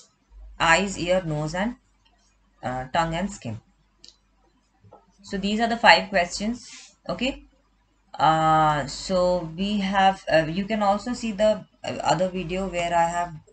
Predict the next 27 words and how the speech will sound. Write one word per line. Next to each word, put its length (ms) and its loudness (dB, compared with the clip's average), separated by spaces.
gone 240 -2
through 340 -8
the 320 -4
revision 440 -4
of 240 -6
the 100 -4
textbook, 760 -6
uh, 140 -4
for 320 4
living 380 -2
things 260 -4
and 120 -4
non-living 480 -4
things. 360 -8
This 280 -6
was, 400 -4
we 120 -8
have 120 -8
just 380 -2
gone 260 0
through 300 -10
the 140 -6
question 360 -4
answers 360 -6
and 140 -8
back 220 -4
exercises. 840 -6